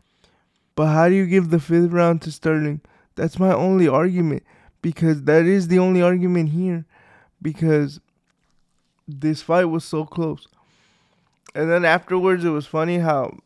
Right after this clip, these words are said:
Merab and Sugar, they all got into each other's face. It was a good, it was a good night for the bantamweights,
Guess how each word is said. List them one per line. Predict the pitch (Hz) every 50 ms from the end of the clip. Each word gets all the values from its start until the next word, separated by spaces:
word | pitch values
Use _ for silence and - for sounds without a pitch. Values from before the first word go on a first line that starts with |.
| _ _ -
Merab | 147 147 139 135 135 131 139 156 156 151 151 147 139
and | 131 113 98 - - - - - - _
Sugar, | - - - 147 151 156 156 160 151 143 143
they | 139 135 123
all | 107 107 110 117
got | 160 143 143 143 147
into | 147 151 160 147 - 151
each | 147 147 - 160
other's | 151 131 131 139 -
face. | - 147 147 160 165 156 156 156 - - - _ _ _ _ _ _ _ _ - _ _ _ _ _ _ _ _ _ _ -
It | - 156
was | 160 160 156 151
a | 143
good, | 127 156 165 - - -
it | -
was | 151 160 165 156
a | 160
good | 165 175 175
night | 170 165 165 175 175 -
for | - 156
the | 143 139
bantamweights, | 131 120 104 92 92 90 90 - - - - -